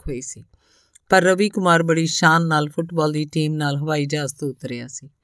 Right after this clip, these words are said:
ਜਹਾਜ਼ 'ਚ ਉਤਰਦਿਆਂ ਹੀ ਕੋਚ ਨੇ ਆਪਣਾ ਫੁਰਮਾਨ ਰਵੀ ਨੂੰ ਸੁਣਾ ਦਿੱਤਾ ਸੀ, "ਮਿਸਟਰ ਰਵੀ ਕੁਮਾਰ, ਅੱਜ ਤੋਂ ਬਾਅਦ ਤੁਸੀਂ ਇੰਡੀਆ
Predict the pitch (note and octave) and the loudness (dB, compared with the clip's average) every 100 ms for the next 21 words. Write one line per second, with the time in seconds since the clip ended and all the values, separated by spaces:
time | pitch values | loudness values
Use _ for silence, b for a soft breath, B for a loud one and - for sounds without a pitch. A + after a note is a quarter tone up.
0 | b b b - E3 E3+ E3 D#3 - D#3+ | b b b 0 2 4 4 2 2 0
1 | - E3+ E3+ D#3+ D3+ - D#3+ D#3 - D3+ | 2 0 0 -2 -4 -2 -2 -2 -2 -2
2 | C#3+ D3 C#3+ E3 D3 C#3+ C#3+ C#3+ C#3+ D3 | -2 -4 -4 -2 -2 -2 -2 -2 -2 -4
3 | D3 C#3+ D3+ C3+ B2+ B2+ B2+ - C3+ b | -6 -6 -6 -6 -8 -12 -12 -14 -18 b
4 | b _ F3+ E3+ G3 F3+ F3 F3+ F3+ F3 | b _ -2 4 6 6 2 -2 -4 -4
5 | F3 F3 D3 D#3 E3 E3 D#3 D#3 D3+ D#3+ | -4 -6 -2 -2 -2 -2 -2 -2 -4 -6
6 | E3+ D3+ D3+ D3 D3 | -4 -2 -2 -2 -2